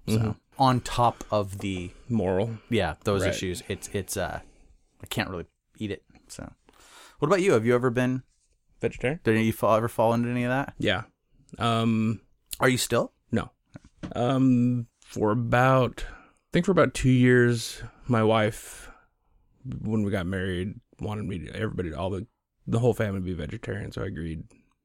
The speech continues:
Speaker 2: to be vegetarian. She got pregnant with our second child, and she started eating meat. I was like, "This is your idea. I'm not gonna" <laughs>
Speaker 1: I'm only doing this for you.
Speaker 2: <laughs> Right. I'm back to eating meat.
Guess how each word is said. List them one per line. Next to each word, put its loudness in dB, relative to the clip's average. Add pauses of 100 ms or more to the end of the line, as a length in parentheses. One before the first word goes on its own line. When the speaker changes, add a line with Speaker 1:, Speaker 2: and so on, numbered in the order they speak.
(120)
Speaker 2:
to -16
be -2
vegetarian. -8 (1400)
She 2
got 4
pregnant 4 (360)
with 2
our 0
second -4 (160)
child, -6 (760)
and -8
she 0
started 0
eating -6
meat. -10 (800)
I -10
was -6
like, -8 (300)
"This -2
is 2
your 2
idea. -2
I'm -4
not -4
gonna" -4 (540)
<laughs> -4
Speaker 1:
I'm 2
only 4
doing 6
this 6
for 2
you. 4
Speaker 2:
<laughs> 0
Right. 4
I'm 2
back 2
to 0
eating 2
meat. -4